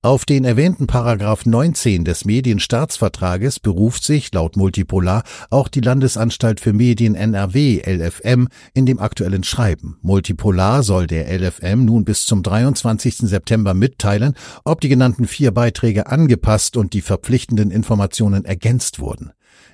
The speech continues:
Die Behörde droht, zeitnah ein förmliches Verwaltungsverfahren einzuleiten. In einem ähnlichen Verfahren einer Landesmedienanstalt habe das Portal Apolut laut Multipolar zuletzt pro Artikel achthundert Euro Bearbeitungsgebühr zahlen müssen.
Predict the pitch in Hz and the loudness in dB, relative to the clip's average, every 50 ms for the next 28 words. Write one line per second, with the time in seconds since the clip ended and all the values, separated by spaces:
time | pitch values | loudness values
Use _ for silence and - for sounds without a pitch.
0 | _ 117 120 110 120 107 135 170 156 147 113 - 98 104 131 143 160 160 - - | _ 0 2 4 4 6 4 4 4 2 0 2 2 2 4 4 2 0 -2 -8
1 | - _ - - 127 110 113 113 - - 120 120 123 101 113 117 110 - - 117 | -8 _ -2 0 0 0 0 0 0 0 2 2 2 0 -2 -2 -2 0 0 2
2 | 104 104 101 98 - 123 113 - - 117 98 107 110 123 - 113 98 - - - | 2 2 0 0 -2 -2 -4 -2 -2 -2 0 0 -2 -2 -2 -4 -4 -4 -4 -6
3 | 120 - - 90 85 80 90 92 71 85 101 107 - - - 67 - 71 - - | -6 -4 -2 -2 -2 -2 -4 -4 -2 -2 -2 -2 -2 -4 -6 -6 -8 -10 -12 -10
4 | - 80 78 - _ _ _ _ _ - - - _ 117 123 113 123 135 135 127 | -10 -10 -10 -10 _ _ _ _ _ -20 -20 -4 _ 0 2 2 2 2 2 2
5 | 107 139 180 202 180 151 - 127 107 - 107 - - - 123 139 143 131 127 107 | 2 2 2 2 2 2 0 0 -2 -2 -2 -2 0 0 0 0 0 0 0 0
6 | 98 95 95 90 90 101 117 110 107 - - 110 117 143 160 131 120 110 104 87 | 0 0 0 0 2 0 2 0 0 -2 0 0 2 2 2 2 2 2 2 2
7 | 92 101 - - - 120 117 117 - - 113 107 95 101 90 98 - - - 104 | 0 -2 -2 0 0 0 0 0 0 -2 -2 0 0 -2 -2 -4 -4 -2 -4 -4
8 | 92 - - 101 101 - - 87 - - 107 101 120 180 185 135 - - 73 76 | -4 -2 -2 -4 -2 -4 -4 -6 -2 0 0 2 2 2 2 2 0 -2 -4 -4
9 | 82 80 - 101 98 98 95 - 101 - - 101 95 92 98 113 - - - - | -4 -2 -2 0 0 0 0 0 -2 -2 0 0 0 2 0 -2 -2 -6 -14 -20
10 | - - - 143 120 127 160 160 - - - - 135 131 113 113 - - 151 - | -12 -4 -2 0 2 2 0 -2 -4 -6 -2 0 2 2 2 0 -2 -4 -2 -2
11 | 127 - - - 135 - - - 143 127 120 117 - 104 117 120 117 110 117 - | -2 -2 -2 -4 -4 -4 -2 0 2 2 2 2 2 2 2 2 4 2 2 0
12 | - - 113 - - - 113 147 143 117 90 82 - - 82 82 - - - 98 | 0 -2 -4 -2 -2 -2 -2 -2 0 -2 -2 -2 -2 -4 -4 -4 -4 -4 -4 -4
13 | 78 95 92 92 85 - - - 117 117 123 107 76 - 78 78 - - - 71 | -2 0 0 0 0 -2 -2 -2 -2 0 0 -2 -2 -4 -6 -6 -6 -6 -8 -8
14 | 69 | -12